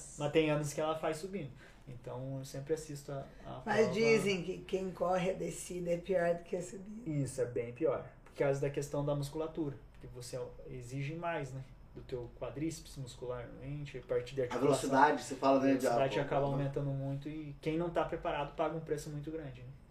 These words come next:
Speaker 1: Então esse é um dos motivos que eu, que nem eu comentei, de tá passando tanto tempo na, na academia agora, principalmente nessa reta final, é porque a musculatura
Speaker 3: Fique mais
Speaker 1: eu não
Speaker 3: forte.
Speaker 1: tenho muito o que ganhar agora,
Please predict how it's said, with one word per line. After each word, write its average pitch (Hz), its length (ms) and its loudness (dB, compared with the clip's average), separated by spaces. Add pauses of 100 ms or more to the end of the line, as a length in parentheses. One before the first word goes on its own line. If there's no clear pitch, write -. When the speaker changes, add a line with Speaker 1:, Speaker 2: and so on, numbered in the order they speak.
(140)
Speaker 1:
Então 151 260 2
esse 151 180 4
é 165 40 8
um 165 40 6
dos 165 120 -2
motivos 170 440 0
que - 100 0
eu, 175 100 2 (120)
que 165 60 -8
nem 147 80 -4
eu 147 60 -4
comentei, 147 400 -4
de 143 80 -6
tá 139 160 -8
passando 139 360 -10
tanto 131 160 -8 (120)
tempo 135 260 -12
na, 127 80 -12 (560)
na 120 80 -14
academia 120 540 -6
agora, 120 240 0
principalmente 123 480 -6
nessa 123 180 -10
reta 123 220 -8
final, 120 300 -12
é 123 40 -10
porque - 240 -10
a 139 40 -8
musculatura 143 640 -6 (200)
Speaker 3:
Fique - 220 -8
mais 143 280 2
Speaker 1:
eu 165 100 12
não - 100 10
Speaker 3:
forte. 196 100 4
Speaker 1:
tenho 226 240 10
muito 214 300 0
o - 20 -4
que 226 140 -6
ganhar 196 340 2
agora, 190 840 6